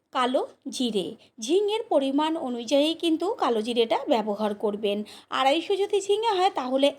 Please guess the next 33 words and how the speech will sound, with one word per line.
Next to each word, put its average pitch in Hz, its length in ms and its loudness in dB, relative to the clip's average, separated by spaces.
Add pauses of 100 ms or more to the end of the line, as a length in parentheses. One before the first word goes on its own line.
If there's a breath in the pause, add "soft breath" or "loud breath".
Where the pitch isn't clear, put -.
(120)
এক 247 160 -4
চামচ 349 400 -2
দেবেন, 302 280 4 (320 loud breath)
আর 226 220 0
যদি 247 220 -2 (100)
পাঁচশো - 360 -4
ঝিঙে 403 380 0
হয় 208 240 2
তাহলে 247 300 0
কিন্তু 302 380 2 (500 loud breath)
দেড় 330 280 2
থেকে 403 200 -2 (240)
দুই 269 220 -2
চামচ 214 360 0 (140)
দেবেন। 190 300 -2 (500 loud breath)
তারপরে 381 460 2
কিন্তু 415 280 2 (120)
ভালো 269 340 4 (140)
করে 339 220 6 (380 loud breath)
কালো 277 200 4
জিরেটাকে 381 480 -2 (140)
ভেজে 269 260 2
নিতে 330 280 4
হবে, 415 300 2 (460 loud breath)
আর 240 140 4 (180)
খুব - 160 -4 (120)
সুন্দরভাবে 415 840 4
যখন 415 420 2
গন্ধ 247 300 2 (120)
বেরোবে 427 380 2 (320 loud breath)
ঠিক 381 220 -2
তখনই 285 540 0
কিন্তু 392 220 -2